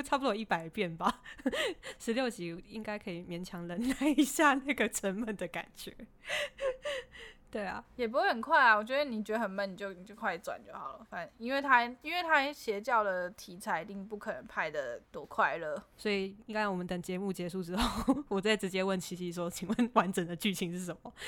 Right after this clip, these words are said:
Speaker 1: 那剩下的话，麻烦观众你们自己去看。<laughs> 就是我们自-，如果想要看，我，因为我自-，我自己会去问七七后面的剧情是什么。那大家想看的话，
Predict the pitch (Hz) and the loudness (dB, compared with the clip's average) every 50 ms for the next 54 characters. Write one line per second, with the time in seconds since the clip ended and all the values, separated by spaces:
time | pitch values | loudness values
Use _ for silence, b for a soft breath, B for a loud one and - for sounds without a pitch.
0 | B B - 233 233 - 262 240 226 247 226 202 202 233 214 208 190 185 185 185 | B B 2 4 4 4 2 2 4 6 6 8 10 10 8 10 8 6 6 6
1 | 190 185 180 - 190 190 196 196 180 165 160 160 - - 175 165 - 233 247 - | 4 2 2 2 2 2 2 2 0 0 -4 -6 -6 -6 -6 -2 0 2 2 2
2 | - - 214 202 196 208 202 - - 403 339 - 233 202 196 190 180 196 196 - | 2 4 2 2 2 -2 -2 2 2 2 4 2 0 -2 0 0 0 0 0 2
3 | - 285 285 B B B B B B B B B B - - 233 262 269 247 233 | 2 0 0 B B B B B B B B B B -8 -2 2 6 6 6 6
4 | 220 185 180 190 - 233 208 202 196 196 196 214 220 220 233 294 254 214 196 190 | 4 2 2 4 4 4 4 4 2 0 -2 -6 -6 -2 2 2 2 2 2 0
5 | 190 - 269 233 247 220 208 202 339 330 226 190 220 214 214 233 226 220 214 208 | 0 -2 -4 -2 0 0 2 2 2 0 2 2 2 2 2 4 2 2 2 2
6 | - 214 185 - 196 190 180 - - - 233 214 214 214 190 175 - 196 185 - | 0 -2 -2 -2 -2 -4 -4 -6 0 0 2 2 2 2 0 0 -2 -4 -4 -4
7 | 175 170 170 180 196 175 175 - - - 185 185 185 180 185 185 - 208 196 185 | -6 -6 -6 -6 -6 -6 -8 -8 -8 -2 2 4 4 4 4 4 4 6 6 8
8 | 180 185 185 185 214 - - - 185 175 - 226 208 196 214 208 190 180 170 | 8 6 6 4 0 -6 -4 -4 -4 0 2 2 2 2 4 4 4 4 2